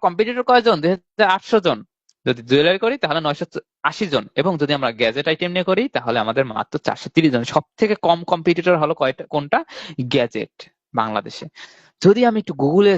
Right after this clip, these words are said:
সা-, একটা চোখ দেই, তাহলে Google-এ আবার সব থেকে হাইয়েস্ট টপিকটা হলো ক্লোথিং। এইটার হাইয়েস্ট টপিক আবার এইটার হাইয়েস্ট টপিকের সাথে গুলাই ফেলাই নেই। এইখানে দুই হাজার আটশোটা হলো যে এই দুই হাজার আটশোটা অ্যাড রান হইতেছে, কিন্তু Google-এর এইটা হলো যে মানুষ কোনটা আগ্রহী,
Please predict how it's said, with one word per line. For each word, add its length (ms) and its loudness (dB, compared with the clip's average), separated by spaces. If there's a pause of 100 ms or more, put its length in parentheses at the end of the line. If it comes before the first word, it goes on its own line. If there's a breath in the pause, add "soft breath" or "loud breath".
সা-, 160 -8 (200)
একটা 220 -6
চোখ 120 2 (120)
দেই, 120 0
তাহলে 280 -4 (100)
Google-এ 340 2
আবার 100 0
সব 280 -4
থেকে 200 -2
হাইয়েস্ট 540 -2 (220)
টপিকটা 380 -2
হলো 100 0
ক্লোথিং। 380 -4 (760 soft breath)
এইটার 440 4
হাইয়েস্ট 340 -6
টপিক 280 0
আবার 120 2
এইটার 260 2
হাইয়েস্ট 280 2
টপিকের 300 2
সাথে 120 2
গুলাই 300 2
ফেলাই 260 0
নেই। 200 0
এইখানে 260 0
দুই 180 2
হাজার 160 0 (540)
আটশোটা 380 0
হলো 220 0
যে 120 2
এই 60 2
দুই 120 0
হাজার 220 4
আটশোটা 240 -4
অ্যাড 240 2
রান 120 0
হইতেছে, 280 -4
কিন্তু 260 -2
Google-এর 340 2
এইটা 280 0
হলো 180 2
যে 60 4 (380 loud breath)
মানুষ 320 2 (120)
কোনটা 240 0 (160)
আগ্রহী, 360 -4